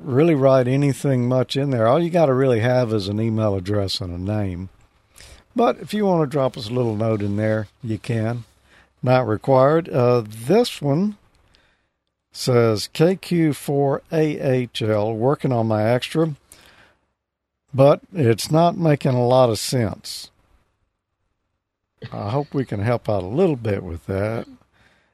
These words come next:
I did not study with Ham College for my tech or general, so I have backed up and started watching those sessions in addition to studying for my extra.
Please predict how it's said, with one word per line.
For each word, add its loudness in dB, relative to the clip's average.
I 2
did 4
not 2
study 2
with 0
Ham 2
College -2
for -6
my -4
tech -4
or -10
general, 0
so 0
I 6
have 0
backed 2
up 0
and -6
started 0
watching 0
those -4
sessions -2
in -2
addition -2
to -4
studying -2
for -8
my -4
extra. -8